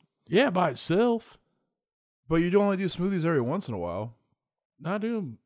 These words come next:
Speaker 1: every day.
Speaker 2: Ugh.
Speaker 1: But it's not like, it's just a fast meal.
Speaker 2: Why do you have a smoothie?
Speaker 1: Why?
Speaker 2: You
Speaker 1: Do I
Speaker 2: gay?
Speaker 1: want one?
Speaker 2: Gross, dude.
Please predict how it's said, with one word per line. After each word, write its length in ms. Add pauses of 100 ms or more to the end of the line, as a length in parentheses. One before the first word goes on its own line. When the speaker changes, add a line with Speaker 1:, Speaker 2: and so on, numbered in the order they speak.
(100)
Speaker 1:
every 200
day. 440 (500)
Speaker 2:
Ugh. 440 (420)
Speaker 1:
But 120
it's 140
not 220
like, 220
it's 140
just 220
a 80
fast 440
meal. 320
Speaker 2:
Why 200
do 80
you 100
have 200
a 40
smoothie? 440 (600)
Speaker 1:
Why? 340 (420)
Speaker 2:
You 120
Speaker 1:
Do 40
I 40
Speaker 2:
gay? 160
Speaker 1:
want 100
one? 220 (600)
Speaker 2:
Gross, 440
dude. 280